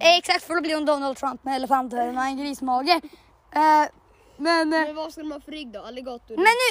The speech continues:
Speaker 1: nu, okej. Det, det var det konstiga. Vi sa allt det här bara för att det skulle bli konstigt.
Speaker 2: Va?
Speaker 1: Det, vi, vi har inte lagt in en beep på länge nu. Inte på fyra minuter i alla fall. Och det
Speaker 2: Men det, vi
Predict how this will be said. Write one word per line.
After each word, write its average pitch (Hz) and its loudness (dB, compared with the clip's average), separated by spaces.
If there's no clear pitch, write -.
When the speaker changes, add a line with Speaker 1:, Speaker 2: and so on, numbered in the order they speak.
Speaker 1:
nu, 294 2
okej. - -6
Det, 370 6
det 359 0
var 349 4
det 339 0
konstiga. 311 0
Vi 311 -4
sa 320 -2
allt 320 4
det 285 -2
här 277 2
bara 269 -2
för 254 -10
att 247 -8
det 254 -12
skulle 262 -8
bli 233 -8
konstigt. 247 -10
Speaker 2:
Va? 247 -20
Speaker 1:
Det, 349 2
vi, 370 4
vi 392 4
har 403 2
inte 392 6
lagt - 2
in 359 0
en 330 2
beep 359 2
på 330 0
länge 254 2
nu. 196 -10
Inte 302 2
på 320 0
fyra 285 2
minuter 262 -2
i - 10
alla 302 6
fall. 240 0
Och 294 2
det 359 -2
Speaker 2:
Men 311 -8
det, 415 -4
vi 571 -2